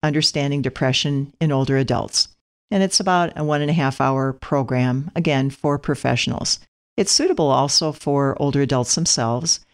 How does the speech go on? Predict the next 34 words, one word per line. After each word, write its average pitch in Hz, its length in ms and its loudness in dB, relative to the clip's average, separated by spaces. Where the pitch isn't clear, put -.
and 220 100 2
it's 220 140 -2
also 190 260 0
suitable 143 500 0
for 135 320 -2
family 143 420 0
members 127 480 2
of 143 120 -6
an 135 140 2
older 120 320 0
adult, 120 440 -2
but 160 220 0
primarily 208 460 0
written 147 260 0
for 135 540 0
professionals. - 880 -4
And, 170 300 2
you 202 60 4
know, 170 100 2
feelings 214 380 2
of 139 80 -2
sadness, 160 760 2
loneliness, 143 640 0
and 139 140 -2
grief, 143 260 0
they're 196 160 2
really 151 220 2
normal. 123 520 0
However, 160 640 0
when 185 180 2
the 170 80 2
sadness 175 440 2
is 160 140 -4
intense, 147 760 -2